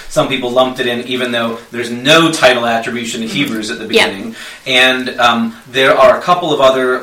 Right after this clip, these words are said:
Speaker 1: uh, letters like that that feel like, uh, Ephesians, Colossians, uh, have a, a really, in some ways, different feel and maybe even different theological emphasis, you could say, too, right?
Speaker 2: Yep.
Speaker 1: And maybe we could say, in all this conversation,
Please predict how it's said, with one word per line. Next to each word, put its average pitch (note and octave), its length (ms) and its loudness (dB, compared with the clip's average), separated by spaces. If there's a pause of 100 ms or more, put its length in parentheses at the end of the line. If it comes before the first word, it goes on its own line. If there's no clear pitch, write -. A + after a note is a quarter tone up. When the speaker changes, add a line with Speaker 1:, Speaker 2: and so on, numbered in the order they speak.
Speaker 1:
uh, G#2+ 500 2
letters B2+ 440 0
like B2+ 300 4
that A#2+ 320 2
that A2+ 180 -4
feel B2+ 420 -4
like, A2 280 -4
uh, - 160 0
Ephesians, D3 460 -4
Colossians, B2+ 720 2 (300)
uh, A2 380 2 (200)
have B2+ 180 0 (180)
a, B2+ 80 0
a - 60 0
really, C#3 420 2
in B2+ 80 -6
some C3+ 160 0
ways, B2 160 -4
different D3+ 420 -2
feel D3 240 0
and C3+ 80 -2
maybe D#3 340 0
even C3 380 -4 (260)
different D3 360 -2
theological C3 640 0
emphasis, A2 560 -8
you G#2+ 100 -10
could - 180 -12
say, G2 280 -8
too, - 320 -8
right? - 320 -10
Speaker 2:
Yep. - 160 2 (120)
Speaker 1:
And C#3+ 520 0 (300)
maybe D#3 420 2
we B2 160 -4
could A#2 160 -10
say, G#2+ 180 -4
in C3+ 80 -2
all E3 160 4
this E3 180 -4
conversation, B2+ 840 -2